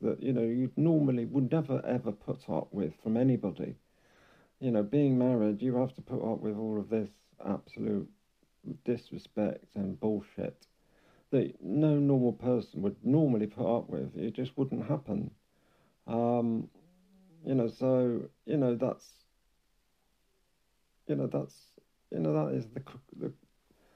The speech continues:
the killer for me. Um, that's the killer. You know, even though you might have,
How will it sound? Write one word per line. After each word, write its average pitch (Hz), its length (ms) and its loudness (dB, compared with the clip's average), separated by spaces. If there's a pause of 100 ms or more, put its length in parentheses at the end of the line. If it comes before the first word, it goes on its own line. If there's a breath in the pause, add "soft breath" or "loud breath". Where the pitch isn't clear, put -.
(140 soft breath)
the 135 80 0
killer 135 420 4
for 85 100 -6
me. 80 240 -4 (160)
Um, 110 680 2 (200)
that's 135 180 -2
the - 100 -14
killer. 123 400 -2
You 117 100 -2
know, 107 240 0
even 135 340 2
though 120 160 4
you 120 180 4
might 120 280 0
have, 113 200 -2